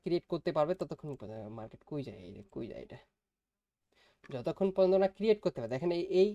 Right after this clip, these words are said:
ক্যান্ডেলে কিন্তু কো-, নিচে কোনো রেজিস্ট্যান্স নেই। এই ক্যান্ডেল ওভারকাম রিকভারির ভিতরে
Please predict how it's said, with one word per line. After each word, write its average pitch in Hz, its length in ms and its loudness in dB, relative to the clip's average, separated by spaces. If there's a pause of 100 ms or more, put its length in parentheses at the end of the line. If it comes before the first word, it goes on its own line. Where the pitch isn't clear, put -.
ক্যান্ডেলে 190 380 4
কিন্তু 202 200 0
কো-, 180 160 2
নিচে 180 200 0
কোনো 185 200 0
রেজিস্ট্যান্স 160 520 -4
নেই। 104 140 -14
এই 147 220 -2
ক্যান্ডেল 170 240 -2
ওভারকাম 151 500 2
রিকভারির 160 440 -6
ভিতরে 151 340 -4